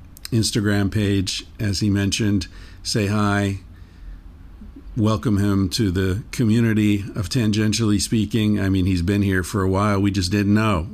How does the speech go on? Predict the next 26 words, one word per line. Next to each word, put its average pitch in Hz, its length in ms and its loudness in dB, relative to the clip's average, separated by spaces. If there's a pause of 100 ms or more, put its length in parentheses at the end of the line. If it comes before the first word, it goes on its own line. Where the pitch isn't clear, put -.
(140)
Now 98 280 0
we 101 100 2
know. 92 320 0
Just 113 240 -2
like 110 160 0
you. 113 320 2
So 135 180 0
many 151 280 4
of 131 100 2
you 131 140 4
are 120 100 2
out 127 220 2
there. 110 340 2 (680)
You're 113 160 2
part 139 280 0
of 120 80 0
this 101 180 0
whole 98 180 0
thing. 104 300 0
You're 101 120 4
part 113 200 2
of 113 80 0
the 104 80 2
community, 117 640 4
but 98 220 -2
you're, 95 380 2